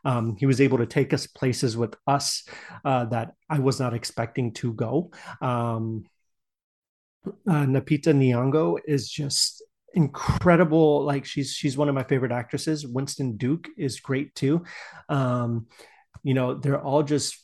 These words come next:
fan-, uh, you know, Elizabeth Moss is great. Um, they're just an incredible cast, incredible story,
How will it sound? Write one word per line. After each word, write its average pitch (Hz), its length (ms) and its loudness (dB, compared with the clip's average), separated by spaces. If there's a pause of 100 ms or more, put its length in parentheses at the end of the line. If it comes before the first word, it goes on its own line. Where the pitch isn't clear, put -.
(100)
fan-, 135 320 0
uh, 143 100 -2
you 131 140 2
know, 131 80 2
Elizabeth 127 420 0
Moss 131 460 -2
is 240 280 -8
great. 131 440 -2 (300)
Um, 127 420 -2
they're 143 100 -4
just 147 260 0 (720)
an 139 120 -10
incredible 165 440 2
cast, 135 440 -2
incredible 156 560 -2
story, 120 520 -4